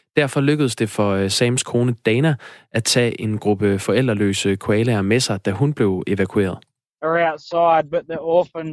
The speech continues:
Speaker 2: like the ones that have lost their mums, we have to bottle feed them. And, um, yeah, I can't keep up with that for myself, so she's in town doing that.
Speaker 1: Ja, de får altså sutteflaske, de her, øh, baby-koalaer, og skal mades hver anden time.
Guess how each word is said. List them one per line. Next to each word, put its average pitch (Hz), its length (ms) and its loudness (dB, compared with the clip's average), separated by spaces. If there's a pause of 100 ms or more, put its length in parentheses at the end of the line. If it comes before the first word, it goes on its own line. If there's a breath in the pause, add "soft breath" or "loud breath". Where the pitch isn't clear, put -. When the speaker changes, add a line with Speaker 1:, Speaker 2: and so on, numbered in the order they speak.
(280)
Speaker 2:
like 156 200 0
the 156 140 -6
ones 160 140 -2
that 151 120 -4
have 135 160 -8
lost 151 200 -2
their 147 120 0 (100)
mums, 156 260 2 (100)
we 143 140 -2
have 151 180 -6
to 135 40 -14 (100)
bottle 151 300 2
feed 175 240 2
them. 220 120 4 (720)
And, 147 140 -6 (180)
um, 139 260 0 (640)
yeah, 143 220 4
I 139 40 0 (120)
can't 139 260 -2
keep 135 180 -2
up 127 120 -6
with - 120 -20
that 127 140 -12
for - 160 -20
myself, 135 260 -10 (100)
so - 40 -18 (120)
she's 135 240 -14
in 127 60 -10 (100)
town 135 180 -6
doing 139 280 -6
that. 151 140 -10 (260)
Speaker 1:
Ja, - 40 -6
de 123 120 0
får 123 100 2
altså 117 160 0
sutteflaske, 127 640 -2
de 117 140 0
her, 113 260 2
øh, 107 180 2
baby-koalaer, 117 840 0
og 98 160 0
skal 113 160 -2
mades 113 360 0
hver 101 260 0
anden 113 300 0
time. 117 380 -2